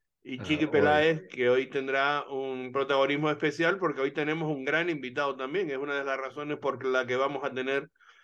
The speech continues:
Speaker 1: eh, o por la que tenemos este especial del, del Real Salt Lake, del, de este show,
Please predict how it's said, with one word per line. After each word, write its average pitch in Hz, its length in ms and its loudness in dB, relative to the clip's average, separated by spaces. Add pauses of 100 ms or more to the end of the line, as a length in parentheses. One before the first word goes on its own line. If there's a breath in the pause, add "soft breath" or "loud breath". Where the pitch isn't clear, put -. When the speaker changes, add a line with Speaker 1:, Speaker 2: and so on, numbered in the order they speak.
(300 soft breath)
Speaker 1:
eh, 131 260 4
o 123 120 4
por 135 160 4
la 135 140 4
que 135 120 0
tenemos 147 380 0
este 147 180 0
especial 135 600 0 (140)
del, 120 560 -4
del 123 160 0
Real 135 220 0
Salt 135 240 -2
Lake, 139 160 0
del, 113 640 -4
de 123 100 -2
este 127 200 -4
show, 147 460 2